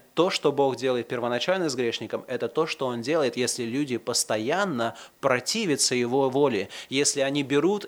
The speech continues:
и правду Божию подавляют неправдою, как говорит Слово Божие в послании к римлянам, если они, как народ Божий,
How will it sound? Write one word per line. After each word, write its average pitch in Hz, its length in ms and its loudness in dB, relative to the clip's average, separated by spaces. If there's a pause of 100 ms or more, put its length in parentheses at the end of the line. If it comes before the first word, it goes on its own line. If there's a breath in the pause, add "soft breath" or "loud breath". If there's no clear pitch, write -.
и 151 120 2
правду 170 600 8
Божию 160 460 6
подавляют 165 1040 8
неправдою, 151 720 4
как 120 180 -2
говорит 131 300 0
Слово 135 260 -2
Божие 123 280 -6
в - 20 -6
послании 120 400 -6
к - 80 -14
римлянам, 113 420 -6 (300 loud breath)
если 170 320 4
они, 175 240 6
как 165 200 4
народ 160 360 8
Божий, 160 440 4